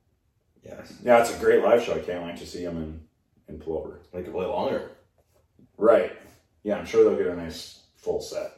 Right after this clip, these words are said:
Speaker 2: Hour
Speaker 1: So
Speaker 2: set.
Speaker 1: the headline is, so
Speaker 2: Right,
Speaker 1: I guess.
Speaker 2: hour set or something like that.
Speaker 1: So
Speaker 2: So
Speaker 1: August.
Speaker 2: August twelfth, yes. If you're in Wisconsin, go to Plover. And
Speaker 1: W-, uh, Whitetail.
Speaker 2: White something, something.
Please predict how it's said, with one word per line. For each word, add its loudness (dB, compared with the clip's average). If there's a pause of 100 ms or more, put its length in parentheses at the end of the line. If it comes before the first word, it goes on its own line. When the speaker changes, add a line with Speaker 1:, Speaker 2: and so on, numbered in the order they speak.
(260)
Speaker 2:
Hour -8
Speaker 1:
So 0
Speaker 2:
set. -2
Speaker 1:
the -6
headline -2 (140)
is, -20
so -14
Speaker 2:
Right, -12
Speaker 1:
I -16
guess. -8
Speaker 2:
hour -8
set -12
or -16
something -16
like -20
that. -10
Speaker 1:
So -4
Speaker 2:
So 0
Speaker 1:
August. 0 (800)
Speaker 2:
August 4
twelfth, 0
yes. 0
If -14
you're 0
in -6
Wisconsin, -8
go -2
to -16
Plover. 0
And -16
Speaker 1:
W-, -10
uh, -8
Whitetail. -4 (520)
Speaker 2:
White -4
something, -10
something. -6